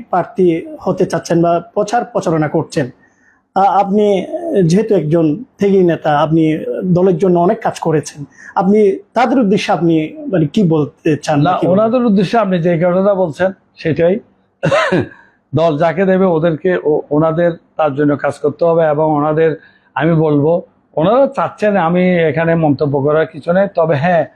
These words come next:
Speaker 2: আমাদের সকলেরই উচিত হতো যদি আমরা সবাই শহীদ সালাউদ্দিন কাজে যদি একাত্মতা, এ, সম্মান দেখিয়ে এই জিনিসটা যদি আমরা একত-, একতাবদ্ধ হয়ে বলতে পারতাম, তাহলে হয়তো আমাদের,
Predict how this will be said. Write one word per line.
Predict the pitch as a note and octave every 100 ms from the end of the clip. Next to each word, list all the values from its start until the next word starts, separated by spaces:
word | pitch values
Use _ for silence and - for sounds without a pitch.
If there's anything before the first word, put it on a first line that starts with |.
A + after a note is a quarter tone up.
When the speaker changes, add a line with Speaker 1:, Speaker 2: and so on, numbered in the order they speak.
| _ _ _ _ C3+
Speaker 2:
আমাদের | D#3+ E3 F3
সকলেরই | - F3 F3 G#3+ A3 G3+
উচিত | D#3+ - D3+ - _ _ _ _ _ _ B2+
হতো | B2 G3 G3+ G3 C3+ - _ -
যদি | D#3 D#3 D#3+
আমরা | D#3 E3
সবাই | - D#3+ F#3+ G3 D3 - _ _ -
শহীদ | - F#3+
সালাউদ্দিন | G#3 F#3+ F3+ D#3+ E3
কাজে | E3 D3+
যদি | D#3+ D#3
একাত্মতা, | D3 C3+ D3 - C#3 C#3+ C#3 - - -
এ, | C#3+ C#3
সম্মান | B2 D#3 E3 F#3+ G#3+
দেখিয়ে | F#3+ C#3+ E3 C#3+ A2+ _ -
এই | D3
জিনিসটা | C3+ D#3 F3+ - F3+
যদি | F3
আমরা | E3+ D#3+ E3+
একত-, | D#3 E3 - _ -
একতাবদ্ধ | E3 F3+ - F3+ F#3+ G3+ A#3
হয়ে | A3+ A3
বলতে | F3+ D#3 D#3+
পারতাম, | C#3+ D3+ F#3+ B3+ _ _ _
তাহলে | D3+ D3+ G3+ G3
হয়তো | F3
আমাদের, | E3+ D3 D3+ D#3+